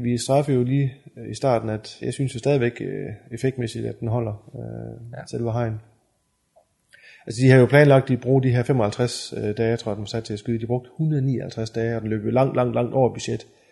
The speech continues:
Speaker 1: Jeg tror, de endte med at bruge, var det ni millioner dollars på den, der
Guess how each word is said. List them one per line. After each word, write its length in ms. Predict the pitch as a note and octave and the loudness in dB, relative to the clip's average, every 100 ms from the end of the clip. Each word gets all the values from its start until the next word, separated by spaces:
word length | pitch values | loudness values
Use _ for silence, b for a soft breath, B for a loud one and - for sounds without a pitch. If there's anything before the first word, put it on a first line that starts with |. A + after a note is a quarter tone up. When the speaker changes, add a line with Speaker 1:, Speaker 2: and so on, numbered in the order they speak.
| b b | b b
Speaker 1:
Jeg 80 | - | 4
tror, 100 | C3+ | 6
de 120 | C3+ | 8
endte 140 | C#3+ C3+ | 6 6
med 60 | |
at 60 | A#2+ | 4
bruge, 380 | B2+ C#3 C#3+ C3+ - _ _ _ - | 6 6 6 4 -8 _ _ _ -6
var 60 | B2+ | 0
det 100 | C3 | 4
ni 160 | E3+ | 4
millioner 360 | C3+ C#3+ C3+ A#2 | 4 4 4 2
dollars 380 | C3 C3 C#3 - | 2 2 2 0
på 140 | C3 | -4
den, 160 | A#2 A2 | -4 -2
der 260 | A2+ A2+ | -2 -4